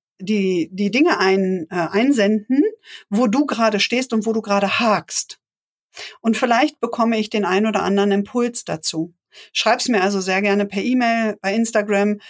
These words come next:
Lass mir hier gerne eine, ähm, eine Fünf-Sterne-Bewertung da,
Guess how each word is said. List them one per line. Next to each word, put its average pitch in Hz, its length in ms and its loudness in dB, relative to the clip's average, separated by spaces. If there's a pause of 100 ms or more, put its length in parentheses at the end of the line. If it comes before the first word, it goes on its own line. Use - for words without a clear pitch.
(140)
Lass 208 220 0
mir 220 80 2
hier 254 260 0
gerne 220 380 0
eine, 180 540 0
ähm, 160 440 -2
eine 180 180 -2
Fünf-Sterne-Bewertung 208 1080 0
da, 185 320 0